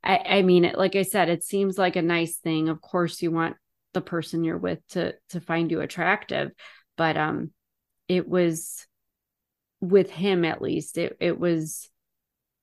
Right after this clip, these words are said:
<laughs> it was a quality that made him look good. And my education made him look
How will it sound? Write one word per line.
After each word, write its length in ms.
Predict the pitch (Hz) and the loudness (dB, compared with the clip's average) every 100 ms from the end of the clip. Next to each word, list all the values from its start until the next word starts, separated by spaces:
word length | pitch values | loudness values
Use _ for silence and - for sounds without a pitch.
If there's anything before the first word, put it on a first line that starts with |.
| _ _ _ - | _ _ _ -20
<laughs> 380 | - - 175 - | -16 -12 -10 0
it 200 | 180 - | 0 2
was 200 | 180 170 | 0 0
a 60 | |
quality 600 | 170 - 180 175 170 165 | -2 2 4 6 4 2
that 200 | 160 160 | 0 -2
made 260 | - 165 160 | -2 -2 -2
him 560 | 160 170 165 156 156 - | -4 -2 0 0 -2 -6
look 220 | - 160 _ | -6 -6 _
good. 360 | 165 156 - - - - _ - | -4 -4 -6 -12 -20 -20 _ -4
And 340 | 151 147 151 - | -2 0 -2 -2
my 420 | 165 165 160 175 | 0 2 4 4
education 1000 | 165 160 165 - 170 160 - 180 165 180 - | 2 2 -4 -2 -2 0 0 2 2 -2 -2
made 260 | 165 165 | 0 0
him 320 | 143 160 165 | -2 -4 -2
look 180 | 156 - | -2 -6